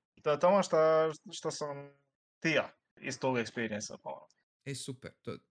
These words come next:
Speaker 2: to je to.
Speaker 1: Ali šta je, je, da, definitivno sam, no, mislim, konkretno ja sam i cast počeo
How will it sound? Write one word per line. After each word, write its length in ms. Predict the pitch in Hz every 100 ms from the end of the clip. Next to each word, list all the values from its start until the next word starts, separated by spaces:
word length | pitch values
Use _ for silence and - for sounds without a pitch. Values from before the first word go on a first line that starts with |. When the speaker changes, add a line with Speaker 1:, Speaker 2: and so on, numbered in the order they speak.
| _ _
Speaker 2:
to 100 | 127
je 60 |
to. 60 | 113
Speaker 1:
Ali 440 | 147 143 135 131 131 131 131 131 127 127 131
šta 180 | - 147
je, 200 | 165 160
je, 220 | 147 123
da, 220 | 120 95 -
definitivno 640 | 131 147 - 123 139 117
sam, 300 | 110 117 107 - _ _ -
no, 280 | 127 120
mislim, 240 | 113 156 185
konkretno 320 | 185 214 185
ja 80 | 180
sam 140 | 190
i 80 | 165
cast 260 | - 165 -
počeo 440 | 165 - 123